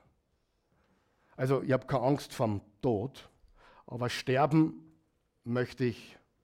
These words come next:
plötzlich. Aber nicht im Flugzeug. Und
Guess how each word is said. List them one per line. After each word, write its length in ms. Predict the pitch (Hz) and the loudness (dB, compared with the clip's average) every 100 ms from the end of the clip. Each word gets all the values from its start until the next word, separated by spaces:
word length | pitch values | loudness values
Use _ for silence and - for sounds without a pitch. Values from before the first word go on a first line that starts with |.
| _ _ _ _ _ _ _ _ _ | _ _ _ _ _ _ _ _ _
plötzlich. 680 | 127 120 - - 92 - - - _ _ _ _ _ _ _ - - | -4 -4 -4 -10 -14 -16 -20 -20 _ _ _ _ _ _ _ -20 -4
Aber 140 | 151 | 4
nicht 120 | 175 175 | 6 6
im 100 | 165 | 4
Flugzeug. 420 | 131 - 104 - - _ _ _ _ _ _ _ - _ _ _ _ - - _ _ _ _ _ _ _ _ _ _ 196 196 _ _ _ _ _ _ _ _ - | 0 -4 -10 -14 -20 _ _ _ _ _ _ _ -20 _ _ _ _ -20 -20 _ _ _ _ _ _ _ _ _ _ -20 -20 _ _ _ _ _ _ _ _ 4
Und 480 | 165 160 156 - | 8 10 8 2